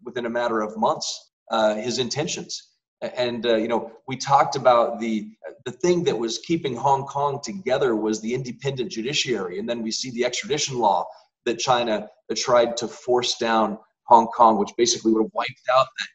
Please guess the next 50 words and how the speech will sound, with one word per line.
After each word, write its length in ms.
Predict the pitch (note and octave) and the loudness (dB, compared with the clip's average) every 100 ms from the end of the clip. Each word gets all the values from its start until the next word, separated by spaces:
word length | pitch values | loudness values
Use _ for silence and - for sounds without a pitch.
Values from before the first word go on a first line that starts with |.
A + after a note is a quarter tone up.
| A#2+ - | -14 -8
independence 460 | B2+ A2+ G#2+ - G#2+ | -2 0 0 -2 2
of 260 | G#2 G2+ - - _ - | 4 4 -2 -16 _ -4
the 80 | A2 | -4
judiciary 800 | G#2+ A2 A2 - B2 G2+ F#2+ F2+ | -2 0 0 2 2 2 0 -4
in 120 | - G#2+ | -8 -4
Hong 200 | G#2 G#2 | -2 0
Kong. 280 | G#2 F2+ - _ _ _ - | -2 -2 -8 _ _ _ -2
You 40 | C3 | 4
know, 100 | C3 | 4
we, 320 | A#2+ A#2+ C#3 | 4 -4 -12
we've 240 | C#3+ C#3+ | -12 -10
seen 280 | - D#3+ D#3 | 0 2 6
what's, 300 | C#3 B2+ - | 6 4 6
uh, 460 | B2+ A#2 A2 A#2+ A#2+ | 6 6 6 2 0
in, 180 | B2+ B2 | 0 0
in 140 | C3+ | 0
the 80 | C3 | -2
Philippines, 560 | - F3+ - A2 - - - - | 4 8 8 4 -4 -8 -10 2
uh, 120 | B2+ C3+ | 4 8
obviously 420 | C#3 C3+ - A#2+ | 6 4 6 6
what, 320 | A#2+ A#2+ - | 6 2 4
uh, 300 | B2 G#2 A2 | 4 4 2
China 320 | - C3 B2 | 2 4 4
has 140 | B2 A2 | 2 2
done. 160 | - - - _ | 0 -2 -18 _
President 380 | F#3+ - E3 F3 | 4 6 4 0
Xi 220 | - D#3+ | -2 -4
came 260 | - D#3+ F#3 | -2 2 2
to 80 | D3 | 4
the 80 | B2 | 4
Rose 380 | C3 C#3 F3 | 6 8 6
Garden 440 | - B2 G2 G#2+ - - | 6 2 2 -6 -4 0
at 120 | C4+ | 4
the 60 | G#3 | 6
White 260 | D#3+ D3 | 6 2
House 300 | - G2+ A2+ - | 2 -2 -2 -4
and 160 | C3+ A#2 | -6 -2
lied 540 | A#2+ C#3 F#3 A#2+ F#2+ - _ _ - | 6 6 6 -2 -4 -12 _ _ -6
to 80 | |
the 60 | C#3 | 0
American 340 | D3+ D#3 D3 | 4 6 4
people 400 | C3 E3+ E3 - _ _ _ | 2 2 2 -10 _ _ _
about 180 | - B2+ | 2 2
his 100 | C3 | 2
intentions 520 | D3 - F#3+ - A#2 | -2 2 4 4 0
in 80 | G#2+ | 0
the 60 | G2+ | 2
South 280 | A#2+ G2+ - | 4 2 2
China 240 | G2 F2 | -6 -4
Sea. 220 | - - | -10 -12